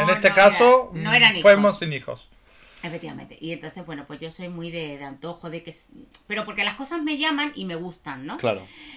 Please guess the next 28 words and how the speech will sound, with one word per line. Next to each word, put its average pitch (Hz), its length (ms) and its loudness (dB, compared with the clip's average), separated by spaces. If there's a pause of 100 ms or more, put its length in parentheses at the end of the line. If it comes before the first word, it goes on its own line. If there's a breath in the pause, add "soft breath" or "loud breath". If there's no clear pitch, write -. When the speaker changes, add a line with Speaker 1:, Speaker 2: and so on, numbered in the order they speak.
(140)
Speaker 2:
Entonces, 180 440 -10
en 196 120 -8
la 165 120 -8
habitación 160 680 -12
había 220 520 -8 (120)
un 165 380 -12
bote 180 440 -12
de 147 400 -12 (120)
gel 220 400 -6 (100)
y 175 160 -12
otro 160 260 -14
de 165 140 -14
crema 131 300 -18
del 123 140 -18
cuerpo. - 360 -20
Speaker 1:
Ujú. 131 460 -12
Speaker 2:
O 196 120 -8
si 160 260 -12
tú, 156 340 -14
bote 165 400 -12
de 185 160 -10
gel 208 440 -8
y, 160 200 -16 (260)
y 165 260 -12
de 156 140 -12
crema 165 380 -12
del 180 260 -12
cuerpo, 214 380 -12